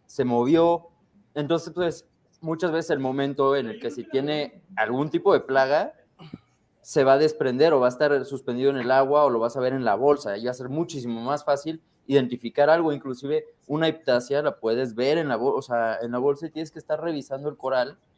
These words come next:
para evitar meter plagas en tu acuario. O sea, entonces, lo, paso uno es revisar, el, inspeccionar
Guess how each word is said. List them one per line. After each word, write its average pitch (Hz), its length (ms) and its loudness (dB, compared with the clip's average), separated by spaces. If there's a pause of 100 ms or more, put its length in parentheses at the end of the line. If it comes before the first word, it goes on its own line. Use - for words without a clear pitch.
(720)
para 123 180 4
evitar 127 380 4
meter 139 560 -2 (480)
plagas 123 400 0
en 117 120 -8
tu 127 80 -4
acuario. 170 280 2
O - 20 -4
sea, 123 100 -6
entonces, 123 240 -6
lo, 120 140 -6 (160)
paso 131 280 2
uno 143 320 0
es 135 180 -4 (380)
revisar, 120 380 4
el, 160 200 0
inspeccionar 135 920 -2